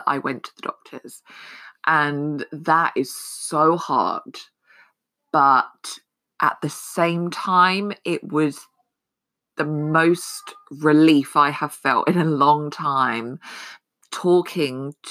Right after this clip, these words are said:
to somebody who goes, "Do you know what? It's normal.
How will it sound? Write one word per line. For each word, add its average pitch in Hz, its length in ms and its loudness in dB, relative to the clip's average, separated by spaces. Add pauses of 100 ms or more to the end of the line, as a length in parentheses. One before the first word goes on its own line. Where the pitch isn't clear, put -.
(140)
to 151 540 2
somebody 151 760 0
who 147 240 -6
goes, 160 360 2
"Do - 140 -10
you 190 40 -6
know 214 200 0
what? 220 360 4 (1000)
It's - 340 -6
normal. 226 680 2